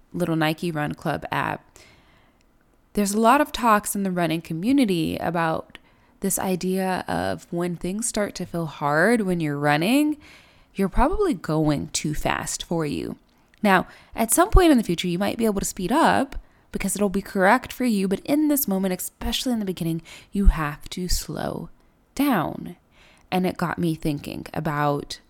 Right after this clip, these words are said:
my becoming wifey material journey, about your becoming wifey material journey.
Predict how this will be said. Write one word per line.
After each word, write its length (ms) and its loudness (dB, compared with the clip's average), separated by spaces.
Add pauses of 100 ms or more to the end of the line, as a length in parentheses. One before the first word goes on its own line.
(420)
my 680 -2
becoming 360 2
wifey 300 -4
material 400 -8
journey, 460 -6
about 240 -6
your 640 2 (200)
becoming 480 -6
wifey 320 -6
material 560 -6
journey. 500 2